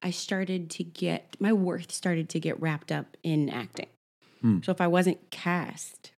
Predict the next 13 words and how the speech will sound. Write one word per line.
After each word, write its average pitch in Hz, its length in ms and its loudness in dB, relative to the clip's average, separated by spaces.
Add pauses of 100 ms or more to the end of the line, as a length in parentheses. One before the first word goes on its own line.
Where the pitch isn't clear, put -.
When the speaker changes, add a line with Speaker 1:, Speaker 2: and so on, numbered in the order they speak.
Speaker 1:
or - 120 -8
call, - 360 -12
I 170 140 0
didn't 175 200 4
get 175 120 -6
the 185 60 -12
call 180 320 -8
back - 520 -10 (600)
or 175 80 0
I 170 60 2
didn't 175 160 4
get 165 140 -2
the 160 100 -8